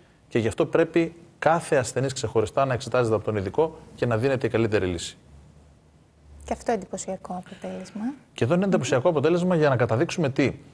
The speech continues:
Speaker 1: Αυτό που σας είπα πριν. Δεν θα δούμε μόνο τους φαλακρούς ανθρώπους. Υπάρχουν και άνθρωποι οι οποίοι για λόγους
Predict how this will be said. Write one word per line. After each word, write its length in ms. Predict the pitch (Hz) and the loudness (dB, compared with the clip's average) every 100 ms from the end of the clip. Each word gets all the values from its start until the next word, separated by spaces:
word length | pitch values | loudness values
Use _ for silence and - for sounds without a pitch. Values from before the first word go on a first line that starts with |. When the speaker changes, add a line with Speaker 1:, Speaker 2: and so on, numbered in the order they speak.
| _ | _
Speaker 1:
Αυτό 220 | - 107 | -4 -2
που 60 | 180 | -2
σας 160 | - 156 | -2 -2
είπα 180 | 156 | -2
πριν. 200 | 131 127 92 - - - - - - | 2 2 0 -6 -18 -20 -20 -20 -14
Δεν 320 | - 107 190 202 | -4 2 2 0
θα 220 | - 147 | 2 2
δούμε 300 | 120 135 120 | 4 2 2
μόνο 540 | 107 110 123 110 98 85 | 2 2 2 2 0 -4
τους 140 | - | -10
φαλακρούς 640 | - 107 101 90 113 104 - | -2 2 2 2 2 2 -2
ανθρώπους. 640 | - 90 - 107 - - - _ _ - - - | -8 -6 2 2 0 -10 -20 _ _ -20 -20 -12
Υπάρχουν 380 | - 95 170 196 | -8 0 0 0
και 140 | 170 127 | 2 2
άνθρωποι 480 | 117 - 98 151 160 | 2 0 0 0 2
οι 60 | |
οποίοι 440 | 117 - 180 117 - - | 2 4 2 2 0 -6
για 220 | 104 107 | 0 4
λόγους 460 | 127 160 147 - | 4 4 2 0